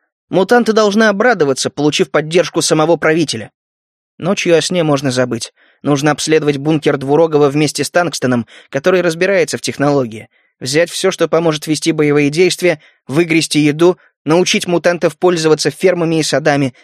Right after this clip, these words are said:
Пусть бедолаги забудут о голоде. После победы над Рицинием часть мутантов переселится в Империю, но большинство не захочет покидать насиженное место,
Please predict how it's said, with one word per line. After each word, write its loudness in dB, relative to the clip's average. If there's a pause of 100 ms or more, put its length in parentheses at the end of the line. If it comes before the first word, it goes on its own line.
(240)
Пусть -4
бедолаги 0 (160)
забудут 0
о 0
голоде. -2 (460)
После 0
победы 2
над 2
Рицинием 2
часть 0
мутантов 0
переселится 0
в 4
Империю, 2 (320)
но 0
большинство 0
не 2
захочет 0
покидать -2
насиженное 0
место, 0